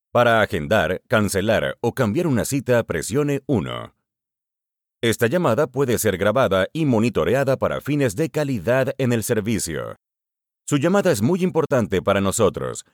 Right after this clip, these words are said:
Estaremos con usted en un momento. Gracias. Para preguntas o cambios relacionados con medicamentos o resultados de laboratorio, presione dos.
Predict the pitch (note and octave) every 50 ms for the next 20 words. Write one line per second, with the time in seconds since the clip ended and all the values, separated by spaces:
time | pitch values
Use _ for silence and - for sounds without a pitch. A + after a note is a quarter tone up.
0 | _ _ C#3 C3 - - C#3 F#3 G3+ G3 F#3 D3+ - - A#2 G#2 F2+ D#2+ - -
1 | C#3+ D3 B2 F#2+ F2 C3 E3 D#3+ D3+ C#3 C3 G#2 E2+ C#2 - C#2 A#1+ A1 G1+ -
2 | _ _ _ _ _ _ _ _ E2+ F#2+ A#2 G2 - - C#2+ A#1+ G#1+ - - -
3 | - _ _ _ _ _ _ _ _ _ _ _ _ _ _ _ _ _ _ _
4 | - A#2+ A#2+ A#2 G#2+ - F#2 F2 D2 E2 F2 E2+ E2+ - D#3+ F3 - - - B2
5 | G2+ - - A#2 A#2 A2+ G#2 G#2+ G2 E2+ - F2 F2 E2 D#2 D2+ - - D2 C2+
6 | F2 G#2 F2+ F2+ F2 - - G2 F2+ F2 E2+ D2 D2+ C2 - D2 F2+ A#2 B2 G#2+
7 | - G2+ F2+ - - - C3 A#2+ A2 G2+ F2+ - F2+ C#2+ - - G#2 G#2+ F#2+ F2
8 | D#2 C#2 - E2+ F#2 E2+ D#2 A2 A#2+ E2+ D2+ - - C#3 D3 C#3+ C#3+ C#3+ C3 -
9 | - D#2 C#2 - - G#2+ A#2 A#2 A#2+ A#2 A2+ F#2+ E2+ F2+ D#2 B1+ A1+ A1 G1+ -
10 | - - -